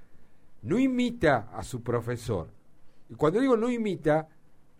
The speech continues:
no, no pudo controlar el error permanente. Porque t-, el partido con Platense, la bronca también es que te hacen,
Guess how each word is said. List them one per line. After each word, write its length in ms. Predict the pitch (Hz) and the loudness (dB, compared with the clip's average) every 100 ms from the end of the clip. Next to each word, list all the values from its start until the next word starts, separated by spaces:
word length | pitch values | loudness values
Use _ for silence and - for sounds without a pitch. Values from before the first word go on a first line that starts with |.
| - - - - - - - - - | -20 -20 -20 -20 -20 -20 -20 -20 -10
no, 380 | 123 190 226 - | 4 8 8 8
no 240 | 170 208 214 | 6 6 6
pudo 320 | 233 233 208 | 4 6 6
controlar 960 | 170 175 170 175 185 196 220 233 226 202 - - - - | 6 2 2 4 8 12 12 12 12 0 -14 -20 -20 2
el 200 | 151 160 | 4 6
error 400 | 165 190 226 202 | 4 6 4 2
permanente. 540 | 170 151 160 220 202 - - | 2 2 2 0 -2 -8 2
Porque 280 | 196 214 | 4 4
t-, 140 | 208 - | 2 -6
el 140 | 180 | -8
partido 540 | 170 202 196 330 330 226 | 0 0 10 10 12 10
con 200 | 165 143 | 8 2
Platense, 640 | 139 135 139 120 113 120 | 2 2 2 -4 -6 -6
la 200 | 123 165 | 4 6
bronca 460 | 226 320 302 220 147 | 8 8 6 4 4
también 340 | 143 131 127 | 4 2 0
es 100 | 147 | 0
que 100 | 160 | 0
te 160 | 165 190 | 2 4
hacen, 360 | 214 220 190 | 4 4 -2